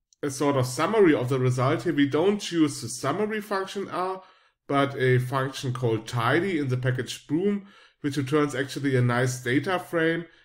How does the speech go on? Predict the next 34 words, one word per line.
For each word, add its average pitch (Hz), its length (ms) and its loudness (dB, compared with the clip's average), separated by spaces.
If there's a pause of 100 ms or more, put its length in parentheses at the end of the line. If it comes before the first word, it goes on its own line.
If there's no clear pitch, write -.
(120)
and 123 100 -4
which 131 140 0
also 135 260 0
has 127 140 0
this 131 160 -6
option 131 340 -8
conf 139 400 -4
int - 360 -6
true, 185 440 -2 (240)
and 120 120 -4
then 131 140 2
shows 131 280 -2
by 123 120 2
default 131 420 0
also 123 340 -2
the, 113 280 -2 (340)
uh, 117 160 -2
ninety-five 120 680 -2
percent 117 340 -2
confidence 147 580 -2
intervals. - 600 -20 (1080)
So - 160 -4
we 156 140 4
see 202 400 0
here, 180 240 6
uh, 139 440 4
our 135 240 2
estimate, 202 520 0
a 151 40 -4
positive 156 520 -2
estimate 208 580 -2
for 156 360 0
the 123 360 2 (1300)
homework, 147 720 4